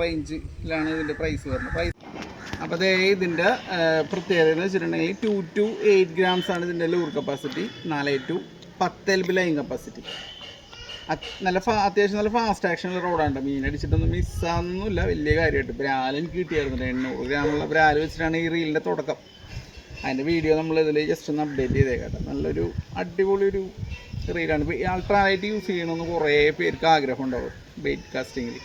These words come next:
കെട്ട് പണിയാണ്ട് യൂസ് ചെയ്യാനായിട്ട്. നമ്മൾ വൺ ഗ്രാം, ത്രീ ഗ്രാം ആ റേഞ്ചിലുള്ള വെയിറ്റുകൾ കാസ്റ്റ് ചെയ്യാൻ നല്ല ഐഡിയൽ ആയിട്ടുള്ള ഒരു, ഏഹ്, റോഡ് റീൽ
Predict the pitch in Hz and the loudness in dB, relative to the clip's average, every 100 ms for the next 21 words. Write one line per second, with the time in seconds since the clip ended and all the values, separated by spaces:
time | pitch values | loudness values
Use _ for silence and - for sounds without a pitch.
0 | - - - - - - 156 151 151 147 | -18 -20 -20 -6 -4 2 4 4 2 0
1 | 160 156 156 143 135 135 - - - - | -2 -4 -2 -2 -2 2 2 2 -2 0
2 | - - - 160 151 151 147 147 143 143 | 2 0 2 0 2 4 6 6 6 4
3 | 156 156 151 160 156 156 196 - 170 160 | 0 0 2 2 2 -2 -6 -4 -2 -2
4 | 147 151 139 143 147 151 160 147 147 143 | 0 0 0 -2 0 2 2 2 0 0
5 | 156 160 - 147 135 151 151 - 131 208 | 0 0 2 0 2 0 -2 -4 -6 -6
6 | - - - - - - - - - - | -10 -10 -10 -10 -12 -14 -14 -14 -16 -16
7 | - - - - - - - - - 190 | -14 -12 -10 -12 -14 -16 -16 -16 -10 -2
8 | 185 190 196 202 180 175 180 175 175 175 | 4 6 6 8 6 6 2 0 0 2
9 | 180 196 - 170 156 147 143 139 151 156 | 0 0 -6 -2 0 0 0 0 4 2
10 | 147 156 | 2 0